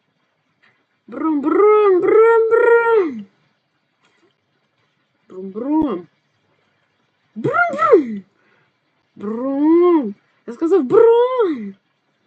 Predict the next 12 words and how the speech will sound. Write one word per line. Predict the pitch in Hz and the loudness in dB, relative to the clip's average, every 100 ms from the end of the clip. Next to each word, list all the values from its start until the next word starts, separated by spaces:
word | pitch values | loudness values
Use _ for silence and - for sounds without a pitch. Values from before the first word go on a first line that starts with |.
| _ _ _ _ _ _ _ _ _ _ _ _ _ _ _ _ _ _ _ _ _ _ _ _ _ _ _ | _ _ _ _ _ _ _ _ _ _ _ _ _ _ _ _ _ _ _ _ _ _ _ _ _ _ _
Бим. | 208 202 269 240 190 180 - _ _ - 831 - 571 427 - - - - - - - - - - - - - - 127 - - 330 - - _ _ _ _ _ _ _ | -10 -2 -2 0 -4 -10 -20 _ _ -20 -16 -10 -2 -2 0 -4 -2 -4 -2 -2 -6 -6 -6 -4 -6 -2 -2 0 -2 -2 -4 0 -2 -4 _ _ _ _ _ _ _
Просто | 262 311 226 | -12 -12 -10
дрифт. | 208 285 254 - _ _ _ _ _ _ | -4 -4 -4 -8 _ _ _ _ _ _
Я | 170 190 240 254 | -14 -4 -4 -2
дрифт, | 202 226 262 247 | -2 -2 -2 -8
я | |
хас-, | - 226 - - | -6 -8 -6 0
о, | 269 | 2
давайте | 254 370 494 | 4 2 2
зараз | 480 453 392 | 2 2 0
просто | - 330 381 - 302 | -2 0 0 -2 -2
візьмем | 302 226 254 311 381 | -2 -2 0 2 2